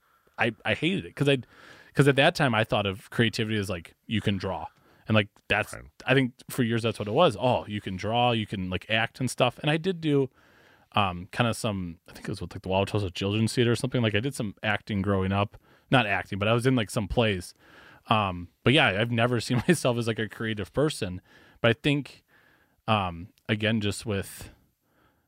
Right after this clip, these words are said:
Speaker 1: um, technology and time, we, we see more of these people that have it as kind of like a side hustle or, or, like, like, hobby.
Speaker 2: Right.
Speaker 1: And probably as, as computers become bigger and bigger, these people, you need something to do, kinda,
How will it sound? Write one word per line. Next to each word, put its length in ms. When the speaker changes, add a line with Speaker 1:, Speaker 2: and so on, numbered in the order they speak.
Speaker 1:
um, 400
technology 500
and 100
time, 300
we, 200
we 160
see 200
more 180
of 60
these 140
people 300
that 240
have 260
it 160
as 180
kind 160
of 60
like 120
a 40
side 320
hustle 320
or, 180
or, 100
like, 180
like, 100
hobby. 500
Speaker 2:
Right. 300
Speaker 1:
And 520
probably 240
as, 160
as 120
computers 400
become 200
bigger 240
and 100
bigger, 220
these 180
people, 480
you 100
need 200
something 220
to 80
do, 400
kinda, 300